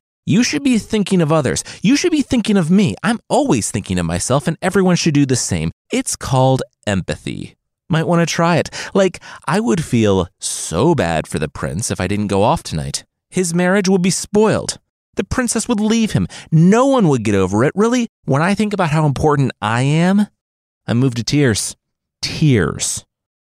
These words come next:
"Well, I mean, you better not be moved to tears, though," the Roman candle noted, "because you have to stay dry. Because you're a firework."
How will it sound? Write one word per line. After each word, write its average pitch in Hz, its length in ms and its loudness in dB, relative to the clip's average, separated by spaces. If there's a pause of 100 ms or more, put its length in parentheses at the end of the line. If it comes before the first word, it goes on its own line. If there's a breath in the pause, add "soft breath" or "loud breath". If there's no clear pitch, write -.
(380)
"Well, 104 160 0
I 101 40 0
mean, 98 280 0
you 90 200 -4 (120)
better 107 420 0
not 95 280 -2
be 98 120 -2
moved 95 240 0
to 90 80 -4
tears, 85 640 -2
though," 87 420 0 (360)
the 92 100 -2
Roman 85 280 -2
candle 82 380 -4
noted, 90 360 0 (340)
"because 101 360 -6
you 92 80 -4
have 107 200 -2
to 98 80 -4
stay 90 300 -4
dry. 85 640 -2 (920)
Because 78 460 -4
you're 71 160 -2
a - 60 -4
firework." 78 800 -4